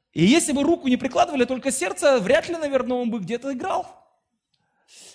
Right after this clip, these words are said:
Потому что, когда ты ему бросаешь вызов, ты говоришь,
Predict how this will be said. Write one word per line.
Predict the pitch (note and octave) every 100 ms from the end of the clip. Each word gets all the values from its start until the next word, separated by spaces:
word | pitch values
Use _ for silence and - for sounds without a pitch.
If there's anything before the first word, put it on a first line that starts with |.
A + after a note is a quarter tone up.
| _ -
Потому | F3 C#4+
что, | D4+ C4
когда | C4 B3 D#4 D#4
ты | C#4 C#4+
ему | C#4+ C#4
бросаешь | A3+ B3 - C4+ -
вызов, | E4+ D4+ B3+
ты | -
говоришь, | G3+ G#3 F#3+